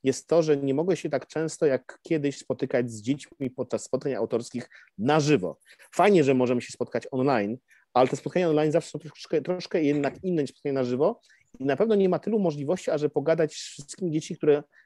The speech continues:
chcą coś opowiedzieć, a dzieci często, mm, przynoszą z sobą na spotkanie potrzebę opowiedzenia o, o czymś ważnym, co się wydarzyło w ich domu, w ich rodzinie.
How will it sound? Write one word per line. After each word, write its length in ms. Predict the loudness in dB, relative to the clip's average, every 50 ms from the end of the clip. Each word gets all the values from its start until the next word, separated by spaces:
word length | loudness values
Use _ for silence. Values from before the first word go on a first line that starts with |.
| _ _
chcą 220 | -2 0 0 0 0
coś 160 | -2 -8 -12
opowiedzieć, 640 | -4 -2 0 0 0 0 0 -2 -4 -6 -8 -12 _ _ _ _ -20 _ _ -4
a 100 | -2 -2
dzieci 300 | -2 -2 -2 -4 -2 -2
często, 640 | 0 0 0 0 0 0 -2 0 0 0 -2 -6 -8 -8
mm, 220 | -6 -4 -4 -4
przynoszą 380 | -6 -6 -4 -4 -4 -2 -4 -4
z 40 | -2
sobą 200 | 0 0 0 0
na 60 | 0
spotkanie 480 | -2 -4 -4 -2 -2 -2 0 -2 -2 -4 _ _ _ _ _ _ _ _
potrzebę 360 | -2 0 2 2 2 4 4
opowiedzenia 640 | 2 2 2 0 0 0 0 -2 0 0 0 0 0
o, 200 | -2 -2 -2 -4
o 40 |
czymś 280 | -6 -6 -6 -4 -2 0
ważnym, 300 | 4 4 4 4 4 0
co 80 | -4 -6
się 120 | -8 -2
wydarzyło 320 | 0 0 0 2 0 0
w 60 | -2 -2
ich 100 | -2 0
domu, 300 | 0 0 0 -2 -4 -6
w 40 |
ich 160 | -6 -6 -4 -4
rodzinie. 440 | -4 -4 -2 -2 0 0 0 -2